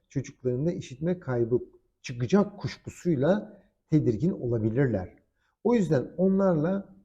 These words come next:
test öncesinde çok ayrıntılı konuşma yapmak, test sonrasında da sonuçları nasıl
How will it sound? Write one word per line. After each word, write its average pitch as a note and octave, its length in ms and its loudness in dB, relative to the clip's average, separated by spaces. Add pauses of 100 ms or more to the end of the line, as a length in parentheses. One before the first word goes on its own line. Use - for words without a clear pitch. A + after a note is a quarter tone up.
(400)
test F#3 260 2
öncesinde C#3+ 720 -2 (1040)
çok F#3+ 380 0
ayrıntılı C#3 640 0 (200)
konuşma E3 420 0
yapmak, D#3 560 -4 (520)
test G3+ 220 0
sonrasında B2+ 720 -4
da A2+ 100 -4
sonuçları D#3+ 840 2 (800)
nasıl D#3 420 -2